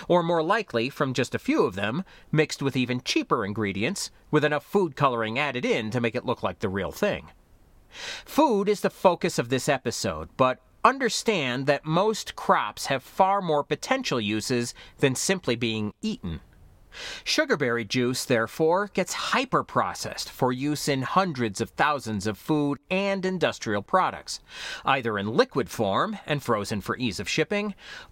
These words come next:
or reduced to distinctive red crystals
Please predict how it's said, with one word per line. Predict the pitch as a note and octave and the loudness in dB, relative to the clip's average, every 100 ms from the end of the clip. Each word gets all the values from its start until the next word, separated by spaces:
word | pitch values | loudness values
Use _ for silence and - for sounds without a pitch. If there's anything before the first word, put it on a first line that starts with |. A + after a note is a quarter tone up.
| - | 4
or | C4 F#3 D3+ G#3 - - | 6 6 2 -2 -6 -2
reduced | C#3+ C#3 G3+ G3+ - | -2 2 0 0 -2
to | F#3 E3 | 0 0
distinctive | C3+ C#3 - - A#3 A3 A#3 F3+ A2+ | -2 -2 -2 0 0 2 -2 0 0
red | C3 C3 | 0 0
crystals | - G#3+ - F#2+ D#2 - | 0 0 0 -6 -6 -12